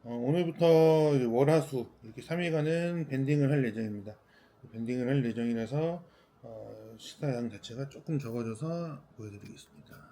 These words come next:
보시면 고구마 백 그램, 그리고 닭가슴살, 아스파라거스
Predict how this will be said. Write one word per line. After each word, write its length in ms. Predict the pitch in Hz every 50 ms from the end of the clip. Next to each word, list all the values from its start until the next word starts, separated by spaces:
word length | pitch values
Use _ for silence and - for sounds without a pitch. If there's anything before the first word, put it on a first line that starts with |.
| - - - _ _ _
보시면 720 | - - - 120 120 127 127 127 131 131 131 135 135 - - - - - - _ _ _ _ _ - _ _ - _ _ _ _ _ _ _ _ - _ _ - - - - - - - - - - - - - _ -
고구마 340 | 143 156 170 170 165 156
백 120 | 143 139 139
그램, 500 | - 147 170 170 175 180 180 180 180 165
그리고 200 | 139 127 120 113
닭가슴살, 1000 | - 120 - - 135 117 123 120 113 - 165 175 180 185 190 190 190 190 175 -
아스파라거스 680 | - 117 - - 147 139 127 123 113 110 - - -